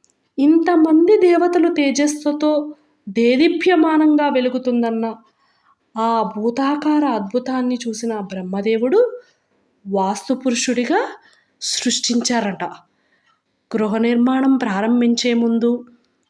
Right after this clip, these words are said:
గృహప్రవేశ సమయంలో సాంప్రదాయం ప్రకారం వాస్తు పురుషునికి పూజించాలి. గృహప్రవేశ సమయంలో వాస్తు పూజలు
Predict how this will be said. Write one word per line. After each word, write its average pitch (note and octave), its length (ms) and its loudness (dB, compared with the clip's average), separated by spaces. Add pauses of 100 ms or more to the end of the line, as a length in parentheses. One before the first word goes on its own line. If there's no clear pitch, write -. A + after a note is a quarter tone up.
గృహప్రవేశ D4 800 0
సమయంలో C4+ 800 0 (760)
సాంప్రదాయం B3+ 960 -2
ప్రకారం A#3 560 -2 (200)
వాస్తు G3 440 -4
పురుషునికి C4+ 600 -4
పూజించాలి. A#3 760 -4 (1300)
గృహప్రవేశ A#3 680 -2
సమయంలో A3+ 880 -2 (480)
వాస్తు D4+ 680 0
పూజలు F#4 640 4